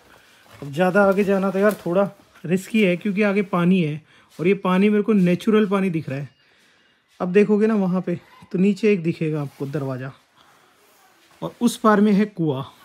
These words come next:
और ये proper ऊपर की side का floor है। भाई ये finishing देख सकते हो आप लोग। अगर कोई किसी को अनुमान हो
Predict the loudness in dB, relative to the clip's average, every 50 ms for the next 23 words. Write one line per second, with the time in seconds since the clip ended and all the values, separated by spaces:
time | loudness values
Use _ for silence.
0 | -20 -20 -18 -12 -10 -8 -6 -6 -4 -2 0 -2 -2 -2 -4 -6 -6 -4 -6 -6
1 | -6 -6 -10 -10 -8 -8 -6 -4 -6 -6 -6 -6 -6 -6 -8 -8 -10 -12 -10 -10
2 | -10 -8 -8 -10 -12 -14 -16 _ _ _ _ _ -10 -8 -6 -4 -4 -4 -6 -4
3 | 0 2 2 4 2 2 2 0 0 0 -2 -4 -6 -8 -12 -10 -8 -8 -6 -6
4 | -6 -8 -8 -10 -10 -10 -14 -20 -20 _ _ _ _ _ -20 -20 -20 -20 -20 -20
5 | -10 -4 -2 0 0 0 0 0 2 2 2 0 -2 -2 -6 -10 -14 _ -20 -20
6 | _ _ _ _ -10 -4 -2 -2 0 2 2 2 4 4 4 4 2 2 2 2
7 | 2 0 0 -2